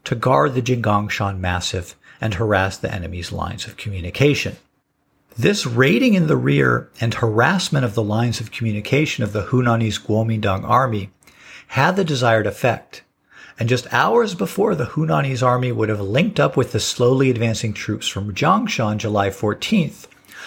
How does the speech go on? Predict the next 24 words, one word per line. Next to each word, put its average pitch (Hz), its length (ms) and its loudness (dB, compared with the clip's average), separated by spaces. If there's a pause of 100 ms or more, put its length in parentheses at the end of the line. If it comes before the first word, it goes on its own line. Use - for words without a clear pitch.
(240)
the 120 120 0
Hunanese 160 520 2
commanders 120 600 -4 (280)
decided 123 680 0 (240)
that - 160 -2
the 101 80 -2
threat 139 380 -2
to 139 100 -6
their 131 180 4
rear 113 340 2
was 104 240 -4
too - 240 0
great 123 440 0 (280)
and 123 140 -4
called 98 320 0
a 98 60 -6
retreat, 107 580 -4 (540)
going 120 300 2
back 156 340 0
to 160 80 -2
Jialing 107 580 0
County 147 460 -2
in 113 100 -4
Hunan 113 520 0